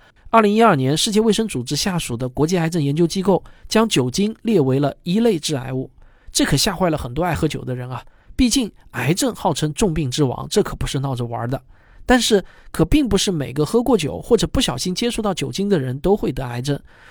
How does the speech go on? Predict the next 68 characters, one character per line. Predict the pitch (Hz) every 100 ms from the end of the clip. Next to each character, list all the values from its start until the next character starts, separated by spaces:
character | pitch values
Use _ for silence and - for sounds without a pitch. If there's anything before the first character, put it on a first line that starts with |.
| -
所 | - 185
谓 | 254
的 | 226
一 | 220 269
类 | 285
致 | 214 190
癌 | 139
物， | 156 160 -
其 | -
实 | 202 156
不 | - 175
像 | 240 202
字 | - 262
面 | 240 190
上 | 143 135
看 | - 151
起 | 131
来 | 123
的 | 139
那 | 143
么 | 135
可 | -
怕， | 127 156 - - _ - -
致 | 294
癌 | 214 151
问 | 220 185
题 | - 120 135 - -
依 | 262
然 | 165 151
还 | 139
是 | 135 139
一 | 135
个 | 127
概 | - 196 143
率 | 113
游 | 110
戏。 | - - - _ _ - -
同 | 160 254
样 | 277
被 | 196 180
列 | 190 202
入 | 156 156
一 | 226
类 | 247 170
致 | -
癌 | 139 131
物 | 143
的， | 139 -
还 | 170
有 | 185
一 | 156
些 | 170 180
我 | 127
们 | 160
日 | 196
常 | 143 143
生 | 185
活 | 156
中 | 135 151 -
经 | - 226
常 | - 135
会 | 143
接 | 139 160
触 | -
到 | 139 135
的 | 120
东 | 127
西， | 135 -